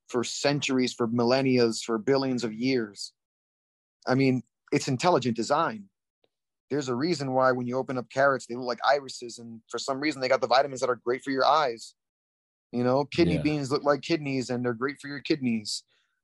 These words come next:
Speaker 1: You know, your, um, grapes are, look like the capillaries in your lungs, the bubbles, the air bubbles in your lungs, and they're great for your lungs. You know, so, like,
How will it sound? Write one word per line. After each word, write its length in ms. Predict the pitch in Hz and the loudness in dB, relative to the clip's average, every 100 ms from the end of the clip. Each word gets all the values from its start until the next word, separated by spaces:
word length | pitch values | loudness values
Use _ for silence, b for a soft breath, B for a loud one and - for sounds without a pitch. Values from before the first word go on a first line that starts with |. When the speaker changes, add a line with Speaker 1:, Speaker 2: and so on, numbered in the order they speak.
| - | 2
Speaker 1:
You 100 | 117 | 4
know, 160 | 123 123 | 8 8
your, 320 | 127 127 117 123 | 8 6 4 2
um, 300 | 120 120 104 120 | 4 2 -6 -4
grapes 480 | 120 165 170 - - | 4 6 6 2 -2
are, 180 | 123 117 113 | -2 -2 -6
look 180 | 123 147 | -6 -2
like 140 | 139 | -2
the 80 | 123 | -2
capillaries 580 | - 143 143 135 143 131 | 2 2 2 -2 -4 -8
in 80 | 131 | -8
your 120 | 123 | -4
lungs, 320 | 135 151 131 | -2 -2 -2
the 100 | 123 | -4
bubbles, 380 | 123 135 139 117 - | 0 0 -2 -6 -4
the 120 | 120 | 0
air 100 | 147 | 2
bubbles 260 | 139 131 | 2 -2
in 60 | 135 | -8
your 140 | 123 | -10
lungs, 340 | 127 160 139 123 | -4 -4 -4 -10
and 80 | 123 | -12
they're 60 | |
great 260 | 117 156 160 | 2 2 4
for 120 | 165 | 2
your 160 | 147 143 | 2 2
lungs. 560 | 160 175 123 113 - - b b b b | 0 0 -4 -14 -16 -16 b b b b
You 120 | 131 | 2
know, 160 | 135 120 | 2 2
so, 180 | - 139 | 0 2
like, 260 | 131 120 | 2 0